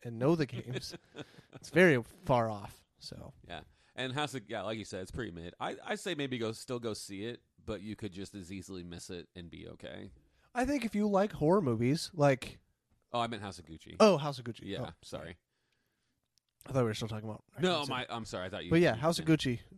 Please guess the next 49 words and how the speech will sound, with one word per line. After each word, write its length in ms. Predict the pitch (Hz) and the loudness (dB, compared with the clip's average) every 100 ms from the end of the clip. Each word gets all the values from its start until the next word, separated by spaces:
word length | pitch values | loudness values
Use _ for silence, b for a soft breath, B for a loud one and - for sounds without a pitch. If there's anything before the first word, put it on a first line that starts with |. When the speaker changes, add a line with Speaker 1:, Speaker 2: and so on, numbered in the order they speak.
| - | -8
Speaker 1:
very 160 | 139 127 | 0 0
mid. 300 | 120 120 123 - - | 2 0 -2 -10 -2
Speaker 2:
Ve-, 140 | 156 | 0
Speaker 1:
but 120 | 135 | 2
Speaker 2:
yeah, 200 | 123 110 | 0 -2
yeah, 220 | 95 82 90 | -4 -6 -8
it's, 280 | 101 - - | -8 -10 -14
it's 200 | 90 - | -14 -10
easy. 140 | 98 | -4
Speaker 1:
decent 280 | 120 147 139 | -2 -2 0
movie 160 | 131 127 | 0 2
to 40 | |
watch, 240 | 120 120 - | 2 2 0
though. 160 | 143 - - | -8 -10 -16
Speaker 2:
Yeah, 260 | 123 143 131 | -8 -4 -2
I 100 | 104 | -4
heard 200 | 123 185 | -6 -6
somebody 400 | 185 180 165 147 | -6 -6 -4 -4
recently 420 | 110 123 123 135 127 | -6 -8 -8 -8 -8
say 240 | - 123 | -6 -6
it's 200 | 110 107 | -6 -8
a 80 | 110 | -4
lot 160 | 101 | -4
of 100 | 101 | -4
Oscar 380 | 87 90 - 117 | -6 -6 -6 -10
bait, 440 | 113 113 135 - - _ _ _ _ | -10 -8 -8 -12 -16 _ _ _ _
which 220 | - 104 | -12 -8
I 280 | 110 101 98 87 _ _ - | -4 -4 -6 -10 _ _ -10
think 180 | 101 | -8
I 120 | 95 90 | -6 -8
agree 280 | 85 87 | -8 -10
with. 160 | 85 87 | -8 -2
Speaker 1:
Yeah. 120 | 147 196 - _ _ _ _ _ _ b b 127 | -2 -4 -8 _ _ _ _ _ _ b b -2
Uh, 120 | 147 156 | 2 4
I 80 | |
mean, 160 | 165 165 | 6 8
beforehand, 500 | 147 143 196 180 131 | 6 8 8 8 4
people 220 | 156 147 | 0 0
were 220 | 139 123 113 - | 2 2 0 -2
already 300 | 143 143 135 | 2 4 4
trying 260 | 120 131 120 | 0 -4 -4
to 60 | - _ _ _ _ | -8 _ _ _ _
make 300 | - 131 127 | -8 -4 -4
the 100 | - | -6
case 320 | 123 127 110 - | -8 -6 -6 -10
for, 400 | - 113 110 110 | -6 -4 -2 -4
uh, 1300 | 107 107 - _ _ _ _ _ _ _ _ - | -4 -8 -14 _ _ _ _ _ _ _ _ -6
um, 340 | 120 113 110 104 | -4 -4 -6 -6
singer, 440 | - 135 117 104 | -4 -2 -2 -4